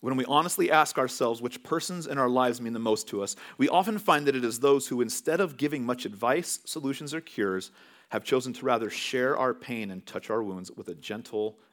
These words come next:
and tender hand." Sometimes when we wanna comfort someone who needs healing, we can go and we can pray and we can just,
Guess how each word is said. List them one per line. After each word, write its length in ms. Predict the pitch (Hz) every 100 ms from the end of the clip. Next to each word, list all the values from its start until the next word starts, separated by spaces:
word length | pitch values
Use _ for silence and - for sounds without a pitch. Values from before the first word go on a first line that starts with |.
| -
and 160 | 90
tender 340 | - 80 80 78
hand." 380 | - - - _ _ _ _ _ _ _ _ _ - - _ _ _ _ _ _ _
Sometimes 440 | - 156 165 160
when 80 | 110
we 60 |
wanna 180 | 127 127
comfort 320 | 101 117 120
someone 280 | - 127 131
who 120 | 123
needs 300 | 95 92 107
healing, 420 | - 110 107 135 151 _ _ _ _
we 80 | 135
can 160 | 135
go 100 | 107
and 80 | 127
we 80 | 131
can 140 | 123
pray 340 | 95 - 113 135
and 100 | -
we 60 | 123
can 140 | 131
just, 180 | 104